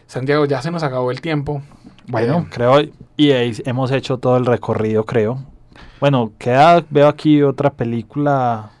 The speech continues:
Speaker 1: Sí, hay varias. Hay
Speaker 2: que es El Último Concierto también, que hace, eh, no sé, esa, no, no he escuchado ese proyecto, pero
Speaker 1: No, no, no, esa ya la pueden conseguir.
Speaker 2: ¿Sí?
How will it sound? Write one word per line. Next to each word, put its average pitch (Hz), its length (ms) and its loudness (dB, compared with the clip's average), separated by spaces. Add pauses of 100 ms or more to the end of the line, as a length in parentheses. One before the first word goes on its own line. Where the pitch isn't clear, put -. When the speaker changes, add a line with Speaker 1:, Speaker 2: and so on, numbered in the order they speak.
(120)
Speaker 1:
Sí, 170 100 -8
hay 147 80 2
varias. 139 580 0
Hay 131 160 -6
Speaker 2:
que 139 120 4
es 131 100 0
El 165 100 4
Último 156 360 2
Concierto 139 560 0
también, 127 500 -4 (100)
que - 140 -12
hace, 135 520 -4
eh, 131 80 -12 (360)
no 117 180 -6
sé, 131 140 0
esa, 120 140 -2
no, 127 280 0
no 123 100 -2
he - 20 0
escuchado 143 500 0
ese 127 100 -2
proyecto, 117 640 -4 (140)
pero 156 140 0
Speaker 1:
No, 165 160 2
no, 156 140 0
no, 160 180 0
esa 165 200 -2
ya 165 140 0
la 160 140 -2
pueden 165 240 -4
conseguir. 135 380 -6
Speaker 2:
¿Sí? 202 220 4